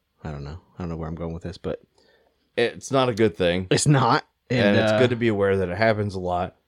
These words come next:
Speaker 2: Be mindful of your peers and your surroundings.
Speaker 1: Correct,
Speaker 2: And if
Speaker 1: 'cause you
Speaker 2: it
Speaker 1: never know their situation.
Speaker 2: If you think it's wrong, it probably is.
Speaker 1: That's correct. If it feels wrong, it's probably wrong.
Speaker 2: But it could also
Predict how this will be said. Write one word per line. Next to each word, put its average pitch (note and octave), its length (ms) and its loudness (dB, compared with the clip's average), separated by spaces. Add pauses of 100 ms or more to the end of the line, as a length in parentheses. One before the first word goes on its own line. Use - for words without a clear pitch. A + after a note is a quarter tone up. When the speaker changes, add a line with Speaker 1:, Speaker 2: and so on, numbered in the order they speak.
(180)
Speaker 2:
Be G2+ 160 -2
mindful F#2+ 600 -2
of F#2 120 -6
your F2+ 120 -8
peers A#2 480 -4
and F2+ 80 -8
your F2 100 -6
surroundings. F#2 720 -6 (720)
Speaker 1:
Correct, A2+ 160 2
Speaker 2:
And E2 100 -2
if - 40 -4
Speaker 1:
'cause A#2 120 0
you A#2+ 60 2
Speaker 2:
it A2+ 40 2
Speaker 1:
never A2+ 140 2
know B2 120 2
their B2 100 2
situation. C3 560 -4 (560)
Speaker 2:
If D#2+ 140 -12
you D#2 100 -12
think C#3+ 220 -6
it's B2+ 160 -12
wrong, B2 320 -4
it - 180 -20
probably F2+ 580 -8
is. - 360 -14 (200)
Speaker 1:
That's G2+ 160 -4
correct. F#2 280 -4 (320)
If G#2+ 140 -8
it G2+ 80 -6
feels C#3 280 4
wrong, A#2+ 420 0
it's - 140 -4
probably A2+ 320 -2
wrong. F#2 300 -6 (840)
Speaker 2:
But F2+ 100 -10
it E2+ 120 -14
could F#2+ 100 -14
also F2 420 -12